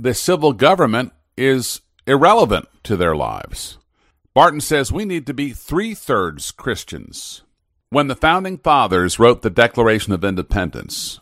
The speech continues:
our national birth certificate, do you know the name of the single most cited source at the time? It was a book by John Locke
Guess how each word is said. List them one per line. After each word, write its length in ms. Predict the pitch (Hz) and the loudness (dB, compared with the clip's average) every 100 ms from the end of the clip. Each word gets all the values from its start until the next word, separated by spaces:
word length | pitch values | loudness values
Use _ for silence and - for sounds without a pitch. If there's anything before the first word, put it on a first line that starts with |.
| - | -8
our 100 | 87 | -4
national 440 | 92 101 - 92 | -2 -2 -4 -8
birth 260 | 78 98 90 | -2 0 0
certificate, 640 | 82 76 73 69 - - _ _ _ - | -6 -10 -10 -10 -12 -16 _ _ _ -10
do 140 | 92 | 0
you 140 | 143 180 | 2 4
know 220 | 160 143 | 4 4
the 120 | 123 | 2
name 460 | 113 113 120 135 117 | 0 0 0 -2 -2
of 160 | 107 | -4
the 100 | 90 | -4
single 400 | - - 135 143 | -4 -4 -2 -2
most 480 | 143 117 110 - - | 2 2 2 -2 -10
cited 480 | - 123 120 123 113 | -4 0 2 0 -4
source 500 | - 120 113 117 - | -4 0 0 0 -6
at 140 | 95 | -8
the 80 | 104 | -8
time? 460 | - 101 98 123 139 _ - _ - | -4 -2 -2 -6 -12 _ -20 _ -2
It 60 | |
was 180 | 120 110 | 0 0
a 40 | |
book 220 | 113 - - | -2 0 4
by 140 | 131 | 4
John 400 | 95 123 127 135 | 4 2 2 2
Locke 420 | 110 85 - - | 0 0 -2 -14